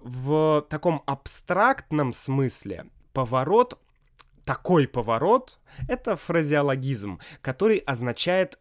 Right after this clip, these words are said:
какое-то неожиданное изменение. То есть Марина не ожидала такого поворота, она не ожидала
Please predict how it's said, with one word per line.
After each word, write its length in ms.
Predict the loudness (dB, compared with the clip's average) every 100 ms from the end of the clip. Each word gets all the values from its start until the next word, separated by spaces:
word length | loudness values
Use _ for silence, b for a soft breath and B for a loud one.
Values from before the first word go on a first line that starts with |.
| -8
какое-то 680 | -6 0 0 2 2 2 0
неожиданное 1160 | 0 2 2 -2 -2 0 2 2 2 0 0 -2
изменение. 1120 | -6 -4 -2 -2 -2 -2 -2 -2 -6 -10 -14 -20 _ _ _ _ _ B B B
То 60 | -10
есть 200 | -10 -8
Марина 460 | -2 0 2 2 2
не 180 | 4
ожидала 600 | 2 2 -2 0 2 2
такого 440 | -2 -6 -4 0 0
поворота, 640 | -2 -2 2 2 0 -6 B B
она 400 | -6 -2 0 0 -2
не 300 | -2 0 0
ожидала 920 | 0 -4 -4 -6 -2 2 4 2 0